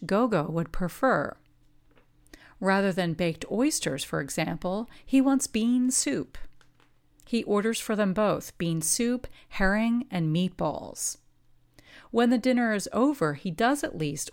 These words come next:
order a thousand dollars in chips for his date. Another sight gag is Gogo's failure to make the love eyes with the Maharaja. He's completely immune.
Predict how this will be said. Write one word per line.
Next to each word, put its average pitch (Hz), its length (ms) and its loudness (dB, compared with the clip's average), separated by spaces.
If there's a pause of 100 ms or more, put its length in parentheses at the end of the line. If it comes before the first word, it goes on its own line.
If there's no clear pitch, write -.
order 185 280 0
a 160 60 -2
thousand 170 440 0
dollars 160 440 -2
in 175 100 -6
chips - 600 -2 (380)
for 202 240 0
his 214 240 -2
date. - 500 -6 (1800)
Another 277 400 4
sight 220 400 -2
gag - 420 -8 (320)
is 214 160 0
Gogo's 262 400 4
failure 262 600 0
to 240 160 -4
make 277 220 0
the 208 80 -2
love 165 220 0
eyes 160 380 -2
with 175 100 -6
the 180 60 -4
Maharaja. 165 840 -4 (760)
He's 226 300 -4
completely 175 600 -2
immune. 185 600 -2